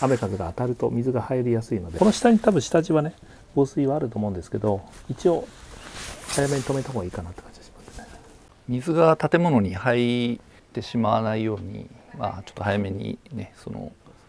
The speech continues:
Speaker 2: 修繕はやりたいかなっていうところは思ってたので、まあ、その辺お話聞けてよかったかなと思いましたね。
Speaker 1: ここはまあ、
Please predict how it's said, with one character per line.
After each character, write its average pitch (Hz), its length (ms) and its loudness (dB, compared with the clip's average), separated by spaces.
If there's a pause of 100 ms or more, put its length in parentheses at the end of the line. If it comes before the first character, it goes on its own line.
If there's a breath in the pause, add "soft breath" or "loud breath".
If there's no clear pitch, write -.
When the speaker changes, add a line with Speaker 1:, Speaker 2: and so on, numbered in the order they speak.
Speaker 2:
修 - 160 -6
繕 107 160 -2
は 110 60 0
や 110 100 -2
り - 40 -12
た - 120 -2
い 92 80 0
か - 120 -8
な 110 140 -2
っ 104 60 -6
て - 160 -8
い - 20 -2
う - 60 -8
と - 80 -14
こ 98 100 -4
ろ - 80 0
は - 80 -2
思 90 140 -10
っ - 20 -16
て - 100 -20
た - 120 -8
の - 120 -14 (100)
で、 120 80 -16 (160)
ま - 40 -12
あ、 110 40 -12
そ 110 120 -10
の 101 160 -8
辺 127 320 -8 (160)
お 90 140 -8
話 110 240 -8
聞 - 100 -14
け - 80 -10
て - 100 -10
よ 101 80 -6
か - 100 -6
っ - 60 -12
た - 80 -10
か 120 100 -4
な 151 160 -4
と - 100 -12
思 135 80 -14
い 120 120 -16
ま - 60 -20
し - 60 -20
た - 80 -20
ね。 - 60 -20 (1600)
Speaker 1:
こ - 140 -20
こ 151 160 0
は 151 220 -2
ま 139 180 0
あ、 98 60 -4